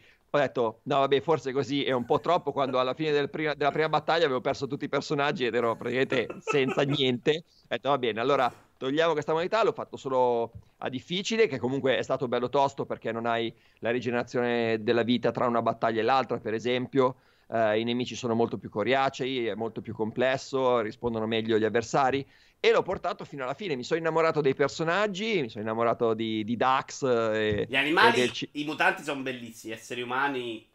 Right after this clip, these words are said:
Speaker 2: anche esteticamente
Speaker 1: E-
Speaker 2: imbarazzanti.
Speaker 1: Esatto, ho lasciato, ho trovato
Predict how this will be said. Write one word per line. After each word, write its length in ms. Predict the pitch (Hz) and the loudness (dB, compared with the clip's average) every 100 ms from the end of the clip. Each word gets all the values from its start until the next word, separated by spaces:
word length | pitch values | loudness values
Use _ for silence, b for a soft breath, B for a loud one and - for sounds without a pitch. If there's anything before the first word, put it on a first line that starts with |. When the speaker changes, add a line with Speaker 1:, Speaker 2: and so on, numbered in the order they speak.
| _ - | _ -14
Speaker 2:
anche 240 | 113 - | -14 -14
esteticamente 680 | - 117 123 110 113 123 110 | -16 -6 -4 -4 -6 -14 -14
Speaker 1:
E- 60 | |
Speaker 2:
imbarazzanti. 920 | 104 104 107 101 - - 104 - _ _ _ | -14 -14 -14 -16 -18 -20 -20 -20 _ _ _
Speaker 1:
Esatto, 560 | - 156 151 277 320 240 | -6 0 2 0 2 4
ho 140 | 214 151 | 6 4
lasciato, 460 | 143 - 226 220 | 2 0 0 2
ho 260 | 190 - 156 | 2 2 -2
trovato 580 | 202 214 - 147 127 | 0 0 2 0 0